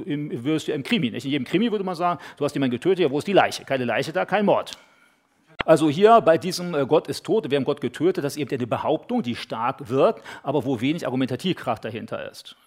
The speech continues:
Freud, der hat dann argumentiert, der Glaube an Gott beziehungsweise die Religion sei eine kollektive Neurose.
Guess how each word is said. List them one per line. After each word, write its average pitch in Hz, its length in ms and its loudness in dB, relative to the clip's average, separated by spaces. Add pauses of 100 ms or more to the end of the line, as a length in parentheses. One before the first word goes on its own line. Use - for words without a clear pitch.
(140)
Freud, 220 480 4
der 170 80 -2
hat 165 160 2
dann 165 100 -2
argumentiert, 147 680 2 (220)
der 139 100 2
Glaube 160 440 4
an 135 120 0
Gott 175 240 2
beziehungsweise 135 540 -2
die 123 120 0
Religion 143 680 -2
sei 135 180 -2
eine 135 220 -4
kollektive 170 680 -2
Neurose. 151 680 2